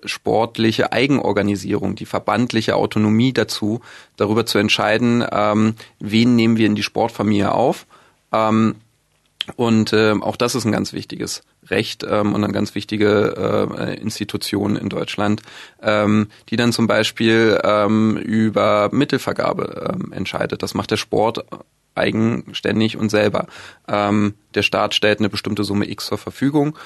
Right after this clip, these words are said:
ähm, jeweils auf den unterschiedlichen Ebenen, Landesebene, Bundesebene, und die werden dann unterschiedlich, ähm, eben innerhalb der Sportverbände verteilt. Und das ist, glaube ich, das muss man sich vor Augen führen, wenn wir darüber sprechen, ähm,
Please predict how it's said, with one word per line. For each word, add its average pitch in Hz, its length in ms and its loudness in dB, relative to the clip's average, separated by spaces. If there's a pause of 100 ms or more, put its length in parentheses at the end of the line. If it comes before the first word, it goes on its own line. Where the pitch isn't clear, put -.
(260)
ähm, 104 480 0
jeweils 104 540 0
auf - 180 -6
den 101 140 0
unterschiedlichen 101 580 0
Ebenen, 120 320 2
Landesebene, 107 540 0
Bundesebene, 110 680 2 (280)
und 107 120 -8
die 107 100 -2
werden 104 180 4
dann 101 140 2
unterschiedlich, 101 880 -2
ähm, 98 280 0
eben 101 240 -2
innerhalb 117 640 0
der 98 120 -2
Sportverbände - 720 -10 (280)
verteilt. - 460 -12 (340)
Und 113 200 2
das 127 180 0
ist, 151 120 -4
glaube 131 240 2
ich, 123 80 -2
das 117 160 -2
muss 135 100 2
man 123 140 2
sich 113 120 -2
vor - 180 -2
Augen 131 240 2
führen, 113 280 2
wenn 107 100 2
wir 107 60 2
darüber 107 260 0
sprechen, 113 680 0
ähm, 101 320 0